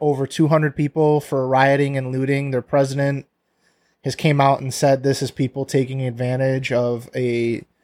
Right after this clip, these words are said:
terrible situation. I don't know how deep it is, but, like, then you look and see some of the comments and, like, it's really weird. Like,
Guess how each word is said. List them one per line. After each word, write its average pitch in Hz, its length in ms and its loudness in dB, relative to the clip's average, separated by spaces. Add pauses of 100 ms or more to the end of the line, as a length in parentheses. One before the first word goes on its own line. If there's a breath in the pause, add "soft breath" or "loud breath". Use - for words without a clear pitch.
(380)
terrible 143 340 2
situation. 139 840 -2 (580)
I 151 120 0
don't 185 240 0
know 160 540 2 (1080)
how 156 520 2
deep 139 300 -4
it 165 80 4
is, 165 160 2
but, 139 160 -4
like, 127 200 -6
then 147 120 -2
you 147 120 -2
look 143 140 -2
and 139 100 -6
see 143 160 -6
some 143 180 -4
of 131 60 -8
the 123 60 -6
comments 143 560 -6
and, 127 100 -12
like, 110 320 -12 (880)
it's - 120 -16
really 175 180 4
weird. 139 380 0
Like, 120 200 -8